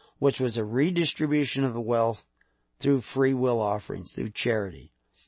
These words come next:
That is the theme of the Bible from beginning to end. And going back to Sam Harris's, if, if your wife, uh, your bride is not a virgin on your wedding night,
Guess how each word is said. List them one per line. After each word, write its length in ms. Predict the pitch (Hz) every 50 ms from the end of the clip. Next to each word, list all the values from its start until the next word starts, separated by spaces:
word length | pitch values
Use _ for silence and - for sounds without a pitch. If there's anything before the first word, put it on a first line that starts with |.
| _ _
That 280 | - 156 185 240 254 247
is 160 | 240 170 143
the 160 | 143 139 123 - _
theme 540 | - 170 208 269 285 277 247 202 165 139 131 - -
of 240 | - 208 247 247 254
the 140 | 190 175 147
Bible 580 | 139 139 147 156 175 202 208 180 202 202 175 -
from 220 | - 135 123 117
beginning 600 | 107 113 110 107 113 143 165 180 180 170 165 147 131
to 200 | 147 143 - -
end. 420 | 127 127 123 117 101 80 67 - _ _ _ _ _ _ _ _ _ _ _ _ _ _ _ _ _ _ _ _ _ _ _ _ _ _ _ - - _ _ _ _ _ _ _ _ _
And 420 | 143 143 143 139 135 135 - 180
going 300 | 139 135 135 139 143 139
back 260 | 123 131 127 139 139 -
to 120 | 131 117
Sam 260 | - 135 127 131 120
Harris's, 680 | 117 123 127 131 131 127 123 - 135 127 120 113 - - 117
if, 160 | 123 117 90 -
if 560 | 107 107 113 107 - 107 117 113 101 - -
your 420 | - 117 117 113 110 107 107 104 - _ - - - _ _ _
wife, 420 | - 120 120 123 123 131 139 127 -
uh, 380 | 127 120 117 113 110 110 107 107 -
your 220 | - - 123 120 107
bride 340 | 107 120 120 127 131 135
is 180 | 123 120 113 101
not 180 | 117 120 127 123
a 40 |
virgin 420 | 113 110 113 120 123 117 123 123 117
on 160 | 113 113 113
your 120 | 110 107
wedding 320 | 104 113 120 120 117 113 110
night, 400 | 110 110 110 110 113 107 -